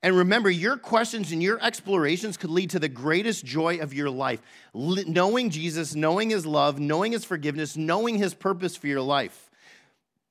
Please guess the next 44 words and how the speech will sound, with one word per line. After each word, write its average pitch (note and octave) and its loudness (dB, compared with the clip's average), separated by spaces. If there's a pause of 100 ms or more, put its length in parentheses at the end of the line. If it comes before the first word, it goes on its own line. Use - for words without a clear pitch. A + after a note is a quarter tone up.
Jesus G3 0
said, G3+ 6
"I D#3 4
have F3 -2
come E3+ -2
to E3 -8
give D3 -2
you D#3+ -2
life D3+ 0
and C#3 -4
give C3+ -4
it, G2 -10
and C3 -4
give D#3+ -2
it E3 -4
to - -8
you D3 2
abundantly." B2+ -2
If A#2+ -8
you A3 -2
look A3+ 0
at F#3 -8
your F3+ 0
life C#3+ 0
right E3 0
now D3+ 0
and C#3+ -2
you D3 0
would F#3 0
say, D#3+ -2
"There D#3 4
is B2+ 0
no A#2+ 2 (800)
abundance C#3 -2
in B2 -6
my B2+ 0
life," C3 -2 (680)
Jesus C3+ -6
is C#3 -10
calling B2+ -6
you G2 -4
to F2+ -14
that F#2+ -4
life. F#2+ -10